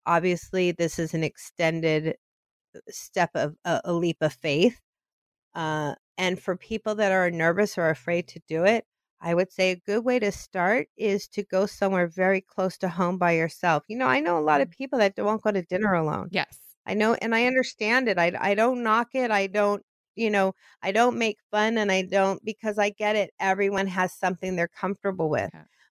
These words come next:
Speaker 1: But I would start with that. Find something that maybe you're a little uncomfortable with.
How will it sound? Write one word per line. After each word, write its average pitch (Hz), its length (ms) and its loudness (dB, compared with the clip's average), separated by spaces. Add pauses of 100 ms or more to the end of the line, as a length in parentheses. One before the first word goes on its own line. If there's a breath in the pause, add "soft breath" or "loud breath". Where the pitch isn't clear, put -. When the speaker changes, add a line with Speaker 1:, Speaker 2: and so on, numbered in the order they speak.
(120)
Speaker 1:
But 202 140 0
I 202 120 2
would 202 160 -4
start 196 320 -2
with 180 220 0
that. 180 360 2 (520)
Find 208 280 -2
something 214 420 -2
that 185 140 -2
maybe 190 280 -2
you're 202 100 2
a 196 60 4
little 190 260 2
uncomfortable 196 680 -2
with. 208 240 2